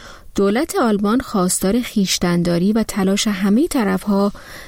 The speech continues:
به خصوص ایران، برای ممانعت از بالا گرفتن درگیری‌ها شد. برلین همزمان از شهروندان آلمانی خواست که در صورت حضور در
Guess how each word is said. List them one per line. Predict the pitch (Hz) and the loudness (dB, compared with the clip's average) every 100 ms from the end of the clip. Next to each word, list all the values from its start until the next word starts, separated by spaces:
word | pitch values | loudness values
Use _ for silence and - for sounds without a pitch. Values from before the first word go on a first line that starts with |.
| - | -6
به | 339 | -4
خصوص | - 359 233 - | 0 0 0 -2
ایران، | 202 196 165 - | 0 0 0 -4
برای | 165 165 170 170 175 185 185 | -4 -2 0 0 2 2 2
ممانعت | 185 175 175 175 175 - 294 320 | 2 2 2 2 0 0 -2 -2
از | - | -2
بالا | 190 180 175 | 0 0 0
گرفتن | 170 170 - 190 | 0 -2 -2 -2
درگیری‌ها | 185 202 185 - 180 175 | 0 0 0 0 0 0
شد. | 170 - - - - - - - - - | -2 -4 -8 -14 -18 -20 -20 -18 -18 -4
برلین | 185 170 180 233 330 | 0 0 2 2 2
همزمان | 254 190 180 175 175 | 0 -2 0 0 2
از | 175 175 170 - | 2 0 -2 -4
شهروندان | - 180 170 - 170 170 170 | -2 -2 -2 -2 0 0 0
آلمانی | 170 190 175 170 190 | 0 0 2 2 0
خواست | 202 226 233 - - - - - | 0 0 0 -2 -10 -18 -14 -2
که | 190 | 0
در | 180 | 0
صورت | 180 - 202 202 277 359 | 0 0 0 0 2 2
حضور | 269 214 208 180 165 | 2 2 2 2 0
در | 165 165 | 0 0